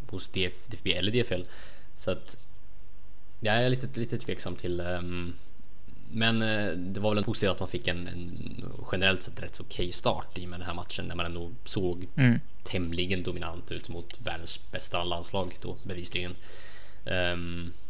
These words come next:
Speaker 2: Mm.
Speaker 1: eh, ett Frankrike som såklart hotade på ganska många fronter, men som, utifrån vad jag förstod, så var Tyskland det absolut mest, eh, ja, men, spelförande och även dominanta la-, laget i stor, under stor del av matchen.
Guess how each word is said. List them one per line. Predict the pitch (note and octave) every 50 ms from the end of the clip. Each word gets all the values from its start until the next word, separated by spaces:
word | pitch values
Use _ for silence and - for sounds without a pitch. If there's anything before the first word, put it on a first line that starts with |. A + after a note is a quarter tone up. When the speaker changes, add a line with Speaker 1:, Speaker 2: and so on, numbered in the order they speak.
| - -
Speaker 2:
Mm. | - B2 A#2 A#2+ C3 - - -
Speaker 1:
eh, | - - D#2 D2+ - - - - -
ett | - - - - -
Frankrike | - F2+ E2+ E2 - F2 E2+
som | - F2+ F2 F2 F2 E2 F#2
såklart | G2 F#2+ F#2 F#2+ F2+
hotade | - G2+ F2+ F2+ - F2 F2+ F2+
på | - - - F#2+
ganska | F2+ - F2
många | F2+ F#2
fronter, | - F2+ F2 F2+ - - F#2
men | F2+ F2+ F2+
som, | - - F#2 F2 F2+ F2 - - - - - - - - - - - - - - -
utifrån | A2+ - - G2 F#2
vad | F#2
jag | -
förstod, | - - F#2+ F#2 F2+
så | - F#2+ F#2+ F#2+ - -
var | G2 F#2+ F#2+
Tyskland | - - F#2+ - F#2 F#2 F#2
det | F#2+ F2+
absolut | F#2 F#2+ - F2+ F2+ F2+
mest, | F2+ F2+ - - - - - - - - - - - - - - - - -
eh, | - - F#2 F#2 F#2+ F#2+ F2+ F#2 G2 G2 -
ja, | G2+
men, | F#2 F2+ F2+ F2 F2 - - - - - - - - - - -
spelförande | - - - - - A#2+ A2 G2 F2+ - G#2+ F#2+ F2+ F2+ F2+ F2 F2+
och | F2+
även | F2+ F2 F2
dominanta | E2+ F2+ F2 F2 F2+ F2+ F2+ - F2
la-, | F2+ - G1+ - - - -
laget | G2 - F#2 F#2 F2+ - -
i | - -
stor, | F#2+ - - -
under | F#2 F#2 F#2
stor | F2+ - F#2 F#2+
del | F#2 F#2
av | F2+ F#2
matchen. | F#2 F#2 - -